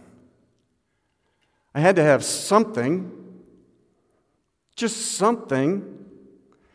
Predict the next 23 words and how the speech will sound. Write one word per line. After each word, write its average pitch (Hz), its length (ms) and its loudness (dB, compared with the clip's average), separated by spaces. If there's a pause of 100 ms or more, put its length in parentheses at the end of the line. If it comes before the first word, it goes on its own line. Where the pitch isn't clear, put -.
(280)
I 165 40 -4
felt 185 260 2
so 208 520 2
ashamed, 208 560 0
almost 180 340 2
embarrassed 190 520 -2
by 160 100 -2
such 160 220 -6
a 156 60 -6
sophomoric 170 920 0
response. 147 960 -4 (1120)
But 175 140 0
I 175 40 4
couldn't 220 280 2
put 196 160 -2
words 196 340 2
around 165 320 2
all 190 180 4
these 175 280 0
things 190 260 2
I 160 120 0
was 143 180 -4
thinking. 170 680 -4